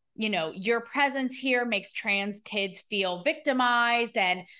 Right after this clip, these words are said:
you know, there have to be places on campus because they feel unsafe," and all this and all that.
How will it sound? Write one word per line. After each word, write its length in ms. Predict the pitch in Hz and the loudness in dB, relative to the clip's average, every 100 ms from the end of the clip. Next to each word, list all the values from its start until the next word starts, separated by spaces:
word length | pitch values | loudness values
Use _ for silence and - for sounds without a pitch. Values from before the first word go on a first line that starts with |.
| - 233 | -10 -2
you 100 | 233 | 2
know, 140 | 208 | 2
there 120 | 208 | 2
have 280 | 202 214 214 | 0 -2 -4
to 80 | 214 | -8
be 160 | 202 - | -8 -4
places 260 | 214 202 | -6 -4
on 140 | 185 180 | -6 -4
campus 440 | 320 339 311 302 | 0 0 0 -4
because 260 | 254 233 214 | -6 -6 -4
they 100 | 208 | -4
feel 260 | - 190 | -2 -2
unsafe," 600 | 165 190 - 392 349 320 330 | -4 -6 -2 0 0 -2 -2
and 280 | 233 220 214 - _ - | -2 -2 -6 -14 _ 2
all 240 | 285 294 | 2 4
this 300 | 269 254 254 | 2 0 -2
and 80 | 208 | -4
all 180 | 175 170 | -2 -2
that. 300 | 143 120 | -2 -4